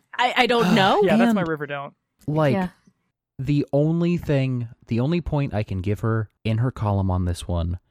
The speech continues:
Speaker 2: is I have to assume that she didn't hear about the toilet gun, because if you heard about the toilet gun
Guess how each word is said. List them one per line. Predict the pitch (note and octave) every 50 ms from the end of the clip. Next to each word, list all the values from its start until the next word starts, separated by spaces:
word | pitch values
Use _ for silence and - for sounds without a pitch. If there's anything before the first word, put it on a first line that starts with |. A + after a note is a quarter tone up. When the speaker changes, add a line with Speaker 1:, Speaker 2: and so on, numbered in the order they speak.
| _ _ -
Speaker 2:
is | A#2 A#2+ G#2 B2+
I | C3 B2+ B2
have | A2 - - G#2+ G2+ G#2+ G#2+ G#2
to | - - A2+ G#2 G2
assume | F2+ - - G#2 G#2 G2
that | F#2+ -
she | - - A#2+ A2 G2
didn't | - - G#2 G2 A2+ -
hear | - - A2+ G#2 G2
about | G2 F#2 F2+ -
the | F#2+ -
toilet | - - F2+ E2+ E2 E2+ E2 -
gun, | - F#2+ F#2 F#2+
because | F2+ F2+ - G#2+ G2 A2
if | C3+ - F3+
you | F3+
heard | D3 E3+ E3 D#3+
about | D3 D#3 D3 -
the | -
toilet | - - G#2+ G2+ G2 G#2 - - A2
gun | C3 B2+ B2+ B2+ C3+ C#3